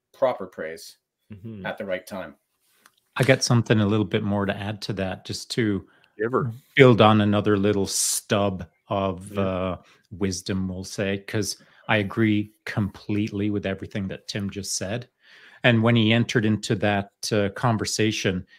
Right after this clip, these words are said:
Speaker 3: he was talking about how when someone is in front of him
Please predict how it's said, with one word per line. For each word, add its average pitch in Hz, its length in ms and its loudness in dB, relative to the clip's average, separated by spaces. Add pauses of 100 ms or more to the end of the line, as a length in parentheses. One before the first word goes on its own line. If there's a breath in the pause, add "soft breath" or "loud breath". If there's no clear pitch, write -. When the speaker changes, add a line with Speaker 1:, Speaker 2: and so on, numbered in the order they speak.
Speaker 3:
he 120 120 -2
was 107 160 0
talking 113 380 -2
about 104 420 0
how 110 200 2
when 107 220 0
someone 117 480 2
is 104 160 -2
in 98 120 -2
front 117 460 -2
of 101 120 -6
him 87 300 -8